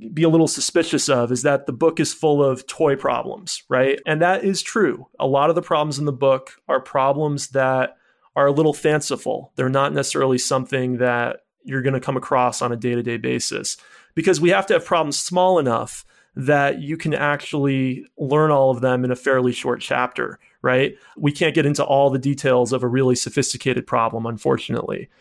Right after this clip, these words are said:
in a book of this length and of this broad. So a lot of them are kind of toy problems. It's more about learning the techniques that you use on these toy problems and how they might apply to your real world problems.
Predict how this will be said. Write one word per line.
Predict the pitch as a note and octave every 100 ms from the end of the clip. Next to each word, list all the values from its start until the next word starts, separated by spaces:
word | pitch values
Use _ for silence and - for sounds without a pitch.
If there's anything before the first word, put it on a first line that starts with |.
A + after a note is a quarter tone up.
| _
in | - C#3+
a |
book | B2 C3+ C3+
of | A2+
this | A#2+ -
length | A#2+ A#2 A2
and | A#2+ A#2
of | G#2+ B2
this | B2+
broad. | - C3+ A#2 A2 - - _ _ _ _ _
So | - - F3+ E3+
a | E3
lot | E3+ F#3+
of |
them | G#3+ F3+
are | F3
kind | F3 E3
of |
toy | D#3 D#3
problems. | D3 C#3 B2 B2+
It's | B2+
more | D#3 D3+
about | D3+ C#3+
learning | F#3 D3+ E3 D#3+
the | C#3+
techniques | - C3+ D3+ G3 D#3 - -
that | C#3
you | C#3
use | C3+ D3
on | C#3+
these | C3+ -
toy | F#3 E3+
problems | D#3+ C3+ B2+ B2+
and | B2
how | C#3+
they | C#3+
might | C3+ C#3 D3+
apply | D3 - B2+ A#2+
to | A#2 -
your | B2+
real | A#2+ C3+ C3+
world | B2 A2+
problems. | - B2+ - - -